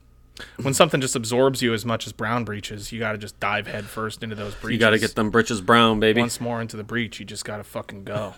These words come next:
Speaker 2: <laughs> Yeah.
Speaker 1: You know what I mean? And that's sort of how I imagine he felt, you know, when he was gearing up for that first raid and he's in the middle of having explosive diarrhea.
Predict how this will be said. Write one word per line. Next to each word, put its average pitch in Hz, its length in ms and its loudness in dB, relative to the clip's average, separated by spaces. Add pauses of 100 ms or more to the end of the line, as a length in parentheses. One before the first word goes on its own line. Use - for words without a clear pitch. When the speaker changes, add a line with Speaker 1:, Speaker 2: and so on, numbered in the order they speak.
Speaker 2:
<laughs> - 0 - (560)
Yeah. 104 220 2 (500)
Speaker 1:
You 120 80 -4
know 117 100 0
what 110 80 -2
I 110 80 -4
mean? 110 300 -6
And - 0 -
that's 135 180 2
sort 170 140 6
of 127 80 0
how 127 140 4
I 120 180 6
imagine 117 340 0
he 131 180 -2
felt, 107 400 -4 (140)
you 120 160 -6
know, 107 220 -4
when 107 100 -4
he 113 100 -4
was 104 140 -6
gearing 110 260 0
up 104 140 -2
for 117 60 -4
that 104 180 -4
first 110 260 -6
raid 113 260 2
and 107 120 -6
he's 107 140 -8
in 104 60 -8
the 104 60 -6
middle 110 320 0
of 101 120 -4
having 104 260 -2
explosive 101 400 -8
diarrhea. 101 540 0